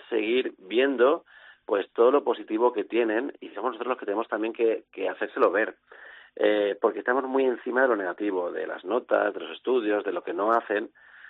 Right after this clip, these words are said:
Por eso el primer consejo es, eh, coger dos o tres límites que sean muy importantes y esos, ir, vamos, ir al cien por cien con esos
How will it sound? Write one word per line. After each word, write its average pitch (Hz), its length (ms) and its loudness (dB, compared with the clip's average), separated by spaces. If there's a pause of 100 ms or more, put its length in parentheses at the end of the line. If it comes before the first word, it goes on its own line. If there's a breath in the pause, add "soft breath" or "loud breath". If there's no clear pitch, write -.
(100)
Por 143 140 6
eso 160 140 2
el 185 100 2
primer 156 200 2
consejo 147 440 0
es, 165 180 0 (560 loud breath)
eh, 120 480 6 (320)
coger 180 460 2
dos 156 160 0
o - 20 -14
tres 160 180 -2
límites 95 480 -4
que 107 140 -14
sean 123 160 -2
muy 151 320 4
importantes 95 720 0 (140)
y 123 140 -4
esos, 101 360 -6 (120)
ir, 131 240 -4
vamos, 110 280 0 (120)
ir 139 120 2
al 139 140 4
cien 131 160 0
por 120 140 0
cien 110 120 -2
con 110 160 -4
esos 185 340 -4